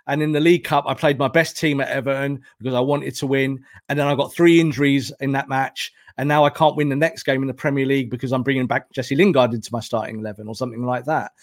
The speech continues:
That's the balancing act that all managers have to kind of find their way around. I think Everton will play a stronger team than United, um, but I also think United team will be good enough to win the game. But I don't think Bruno Fernandes plays.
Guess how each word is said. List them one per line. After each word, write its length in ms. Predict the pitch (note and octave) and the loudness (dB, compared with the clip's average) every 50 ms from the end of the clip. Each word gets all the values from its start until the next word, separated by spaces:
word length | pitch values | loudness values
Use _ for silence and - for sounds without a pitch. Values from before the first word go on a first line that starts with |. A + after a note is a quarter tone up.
| - - - - - - _ _ | -20 -20 -20 -20 -20 -20 _ _
That's 260 | - F#3+ G#3+ G#3 - - | 4 4 4 4 2 0
the 100 | F#3 - | 0 2
balancing 560 | - F#3 F#3 F#3 F#3 F3 D3 - D#3+ D3 C#3 | 4 6 6 6 4 2 0 -2 -2 -2 0
act 180 | C3 C#3+ - | -2 -4 -4
that 140 | - C#3 C#3+ - | -6 -8 -6 2
all 220 | - E3 E3 E3 | 2 4 4 4
managers 480 | D#3 D3+ D3+ D3+ D3+ C#3+ A#2+ B2 B2+ A#2+ | 2 0 0 0 0 -2 -4 -6 -6 -6
have 180 | - C3+ B2 - | -8 -8 -8 -8
to 80 | C3+ B2 | -10 -10
kind 300 | - - C#3+ C3 C3 B2+ | -6 -4 -4 -2 0 0
of 300 | B2+ B2+ A#2+ A2 - - _ _ _ _ _ _ _ _ | 0 0 -2 -4 -8 -16 _ _ _ _ _ _ _ _
find 360 | _ - D#3+ D#3+ D3 D3 C#3+ C#3 | _ 2 4 6 6 6 4 2
their 120 | C3+ C3+ | 0 0
way 200 | C3 C#3 C3 B2+ | 2 2 2 2
around. 380 | B2 B2 C3+ C#3 C3 B2 B2 - - | 2 2 2 2 2 0 -2 0 2
I 80 | D#3+ | 2
think 160 | G3+ A3+ F3 - | 4 4 4 4
Everton 360 | F#3 G3+ A3+ G3+ - F#3 D#3+ | 2 2 2 0 0 0 0
will 100 | D3 B2 | 0 0
play 200 | - D3+ C#3 C3 | 0 0 0 0
a 40 | B2 | 0
stronger 360 | - - - E3 E3+ F#3 E3+ | -2 -2 -2 0 0 0 -4
team 260 | - - F#3+ F#3 F3+ | -2 -2 0 0 0
than 120 | F3 E3 E3+ | 0 -2 -2
United, 600 | E3+ E3 E3 F3 F#3 F#3 - F3+ G3+ G#3 G3+ - - _ _ - - _ - | -2 0 0 0 0 0 0 -2 -2 -2 -4 -8 -16 _ _ -20 -20 _ -2
um, 280 | - C#3 C#3+ C#3+ D3+ - - _ | 0 0 2 0 -2 -6 -2 _
but 80 | - - | 2 4
I 120 | - G3+ | 6 6
also 220 | A3+ A#3+ - A3 | 6 6 6 4
think 120 | G3+ G3 E3+ | 4 6 4
United 300 | E3 E3+ F3 F3+ F3 - | 4 4 4 4 2 2
team 160 | - F#3 F#3 | 2 4 6
will 140 | F#3 F#3 F3 | 6 4 6
be 180 | F#3 F#3+ F#3 | 4 2 2
good 220 | E3 - - F#3 F3 | 2 2 2 4 4
enough 180 | F#3+ F#3+ F3 | 4 0 -2
to 100 | - - | -2 0
win 180 | F#3 G#3 G3+ G3 | 0 2 2 2
the 60 | G3 | 0
game. 400 | F#3 C4+ D4+ A#3 C3 G#2+ F#2 F2 A2+ - | 0 0 0 0 -2 -4 -8 -12 -8 0
But 100 | - D#3 - | 0 2 2
I 60 | D3+ | 2
don't 240 | D3 A3+ A3+ G#3 C#3 | 2 2 2 2 2
think 200 | - D#3+ C#3+ B2 | 0 -2 0 2
Bruno 200 | D3 C#3+ B2+ B2 | 2 2 2 0
Fernandes 480 | - - C3+ D#3 F3 F#3 F3+ E3+ - - | -2 0 2 2 2 2 0 0 -2 0
plays. 400 | - F#3 F#3+ G3+ G#3 G3+ - | 2 4 4 4 2 0 -4